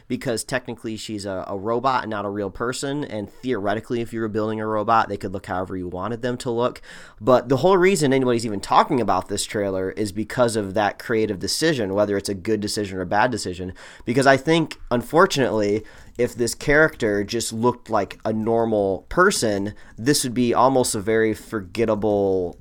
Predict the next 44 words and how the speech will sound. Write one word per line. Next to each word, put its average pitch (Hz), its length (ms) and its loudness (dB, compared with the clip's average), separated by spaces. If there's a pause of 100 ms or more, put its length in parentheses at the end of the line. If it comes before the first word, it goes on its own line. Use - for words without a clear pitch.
(160)
trailer 120 720 0
in 110 180 -6
the 107 80 -4
sense 117 320 -2
of 104 80 -4
just 107 200 -2
like, 104 220 -2
oh, 110 380 2
it's - 160 -8
just - 260 -6
more, 113 380 2
it's - 140 -6
a 113 40 -4
science 127 380 0
fiction 120 300 -4
robot 113 360 4
movie. 98 400 -2 (340)
You 110 140 -2
know, 95 540 0
the 110 220 2
only 139 200 6
reason 127 280 2
I 117 100 2
think 117 200 -4
people 107 240 -4
are 101 120 2
also 117 240 2
talking 101 340 -2
about 98 160 0
it 85 60 -2
is 87 100 -10
'cause 101 180 -8
Cameron 107 540 -4
and 98 140 -4
Robert 98 300 0
Rodriguez 104 580 -2
are 123 100 4
involved, 127 440 4
which 117 200 -4
make 107 160 -2
it 101 80 -4
more 104 180 0
interesting. 113 580 0
But 98 280 2